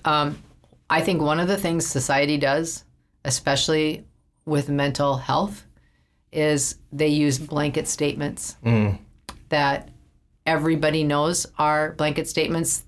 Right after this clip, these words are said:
Speaker 1: that there's something under the blanket, and don't talk about it.
Speaker 2: Mm-hmm.
Speaker 1: Um, grief. You know, we
Speaker 2: Yeah, we had a
Speaker 1: recently had a
Speaker 2: great
Speaker 1: podcast.
Speaker 2: episode about grief and
Speaker 1: Yep.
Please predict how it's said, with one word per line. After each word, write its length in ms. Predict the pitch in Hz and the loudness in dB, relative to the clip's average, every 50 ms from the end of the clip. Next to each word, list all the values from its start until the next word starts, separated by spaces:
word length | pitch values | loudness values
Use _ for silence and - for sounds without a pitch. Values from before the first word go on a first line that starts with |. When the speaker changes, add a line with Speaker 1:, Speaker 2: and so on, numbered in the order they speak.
| _ | _
Speaker 1:
that 160 | - 147 139 - | -2 0 0 2
there's 160 | 156 147 - | 0 0 0
something 320 | - 156 139 - 156 147 - | 0 -2 0 0 -2 0 0
under 200 | 151 151 165 165 | 0 0 0 0
the 100 | 165 160 | 0 0
blanket, 560 | 165 160 165 165 156 160 180 170 - - - - - - - _ _ _ _ _ | 0 0 0 0 0 0 0 0 0 -2 -4 -12 -20 -20 -20 _ _ _ _ _
and 340 | - 156 151 147 147 - - - - 160 147 131 127 | 0 0 2 2 0 -2 -6 -12 -10 -6 -6 -2 0
don't 240 | 165 143 147 147 - | 2 2 2 0 0
talk 240 | - 123 123 127 | 0 -2 0 -2
about 200 | 139 139 131 139 143 | -4 -6 -4 -4 -6
it. 140 | - - - | -6 -2 0
Speaker 2:
Mm-hmm. 360 | 113 104 107 104 98 - - - - - _ _ _ _ _ _ | 2 2 4 2 2 0 -4 -10 -20 -20 _ _ _ _ _ _
Speaker 1:
Um, 400 | - 147 143 139 131 - - - - - - _ _ _ - - - - - - 160 | 0 0 2 2 0 -2 -4 -10 -16 -20 -20 _ _ _ -20 -20 -18 -16 -12 -8 -4
grief. 500 | 135 160 160 170 156 135 - - - - - - _ _ _ _ _ _ _ _ _ _ _ _ _ | 0 2 2 2 2 0 -2 -4 -8 -10 -14 -18 _ _ _ _ _ _ _ _ _ _ _ _ _
You 100 | - 160 | -6 -4
know, 280 | 147 139 139 143 147 143 170 | -2 0 0 0 -2 -2 -2
we 120 | 160 147 | 0 0
Speaker 2:
Yeah, 40 | 139 | 2
we 80 | 143 147 | 4 4
had 60 | 101 | 4
a 40 | 98 95 101 101 98 | 4 4 4 4 2
Speaker 1:
recently 60 | 95 - | 2 2
had 160 | - - - | 2 2 2
a 20 | - | 2
Speaker 2:
great 120 | 107 107 | 2 2
Speaker 1:
podcast. 340 | 104 101 104 98 104 107 98 | 2 2 0 0 0 0 2
Speaker 2:
episode 200 | - 101 98 98 | 2 2 2 2
about 180 | 98 101 98 | 2 0 0
grief 400 | 87 101 95 95 95 90 - - | 0 0 0 2 0 0 -2 -2
and 260 | 95 95 92 92 90 - - | 0 0 0 0 -2 -4 -2
Speaker 1:
Yep. 280 | 156 165 160 - - | -2 -2 -2 -2 -6